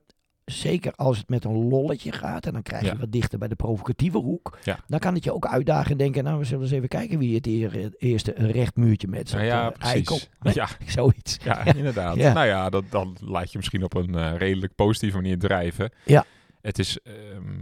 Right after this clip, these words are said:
Speaker 2: ja, het verschilt misschien een beetje per beroepgroep. Ik denk wel dat
Speaker 1: Ja.
Speaker 2: veel mannen sneller de aanval kiezen, want het
Speaker 1: Ja.
Speaker 2: is vrij veel voorkomend dat mensen zich voelen mislukken of falen.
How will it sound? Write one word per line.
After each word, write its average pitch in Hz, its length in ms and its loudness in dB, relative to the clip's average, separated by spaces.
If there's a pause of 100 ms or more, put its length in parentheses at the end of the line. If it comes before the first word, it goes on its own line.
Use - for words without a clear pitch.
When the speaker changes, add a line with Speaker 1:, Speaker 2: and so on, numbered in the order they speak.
(100)
Speaker 2:
ja, - 180 -6
het 90 140 2
verschilt - 300 -4
misschien 92 240 -4
een 85 60 -4
beetje 82 200 -4
per 85 140 -4
beroepgroep. 87 460 -4
Ik 98 100 -6
denk 101 160 0
wel 113 140 4
dat 104 160 0
Speaker 1:
Ja. - 60 -14
Speaker 2:
veel 104 320 2
mannen 101 520 0 (540)
sneller 110 420 2
de 104 80 0
aanval 123 380 0
kiezen, 87 280 0
want 98 140 0
het 120 100 4
Speaker 1:
Ja. 113 60 6
Speaker 2:
is - 200 -2
vrij 113 560 0
veel 110 360 2
voorkomend 113 520 0
dat 95 140 -2
mensen 95 340 -2
zich 95 340 -2
voelen 95 400 -2
mislukken 98 400 0
of - 160 -4
falen. 120 420 -2